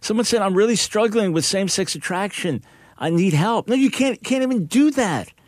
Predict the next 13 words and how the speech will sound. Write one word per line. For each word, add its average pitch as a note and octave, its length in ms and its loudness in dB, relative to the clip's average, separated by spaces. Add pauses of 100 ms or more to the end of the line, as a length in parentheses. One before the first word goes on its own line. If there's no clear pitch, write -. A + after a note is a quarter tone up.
(540)
Specifically, E3+ 680 0
if D3 100 -2
an C#3 120 -2
adult F#3 340 0
patient C3+ 380 0
is B2 100 -2
experiencing E3 640 -2
and A#2 80 -2
does B2 180 0
not E3 300 0
wish E3 200 2
to D3+ 100 0
experience D3+ 580 -2